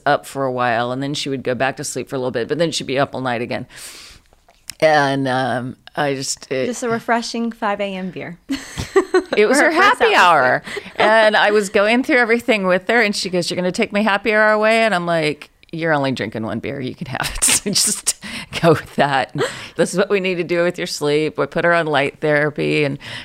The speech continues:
Speaker 1: we fixed her pretty quickly. But
Speaker 2: So what is light therapy?
Speaker 1: Uh, so the,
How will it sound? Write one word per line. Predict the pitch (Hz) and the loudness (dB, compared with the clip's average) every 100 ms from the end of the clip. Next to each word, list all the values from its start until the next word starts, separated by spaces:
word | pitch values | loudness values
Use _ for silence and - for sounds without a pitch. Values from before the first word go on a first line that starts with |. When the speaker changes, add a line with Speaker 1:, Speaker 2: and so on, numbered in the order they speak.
| - - | -14 -2
Speaker 1:
we | 220 | -2
fixed | - 208 - | 0 -4 -2
her | 101 | -4
pretty | - - | -4 -8
quickly. | - - - - 127 | -8 -10 -8 -8 -6
But | - | -2
Speaker 2:
So | - - | -2 -2
what | 539 | -4
is | - | -6
light | 180 220 - | -6 -8 -8
therapy? | - - - - - - _ _ - - - - | -8 -8 -8 -12 -16 -16 _ _ -14 -14 -12 -2
Speaker 1:
Uh, | 160 160 | 2 4
so | - 202 185 | 4 4 4
the, | 107 160 180 139 | 0 0 0 -2